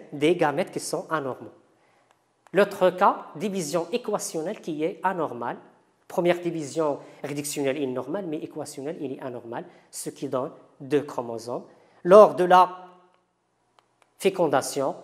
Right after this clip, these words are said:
on obtient les trois chromosomes. Ce sont des, euh, des œufs qui sont à deux N plus un chromosomes.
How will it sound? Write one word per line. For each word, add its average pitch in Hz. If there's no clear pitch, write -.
on 139
obtient 147
les 143
trois 156
chromosomes. 131
Ce -
sont 175
des, 151
euh, 131
des 131
œufs 190
qui 139
sont -
à 143
deux 131
N 156
plus -
un 151
chromosomes. 113